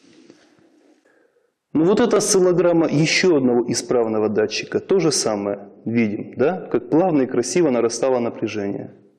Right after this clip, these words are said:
А вот это датчик неисправный. Вот это датчик неисправный.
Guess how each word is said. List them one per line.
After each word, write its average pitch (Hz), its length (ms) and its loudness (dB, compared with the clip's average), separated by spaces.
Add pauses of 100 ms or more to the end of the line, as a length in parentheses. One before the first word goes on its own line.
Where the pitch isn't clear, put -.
(1120)
А 131 100 2
вот 160 240 2
это 233 300 2
датчик 160 600 0
неисправный. 131 1080 0 (420)
Вот 120 160 -2
это 190 180 0
датчик 131 420 0
неисправный. 107 720 -2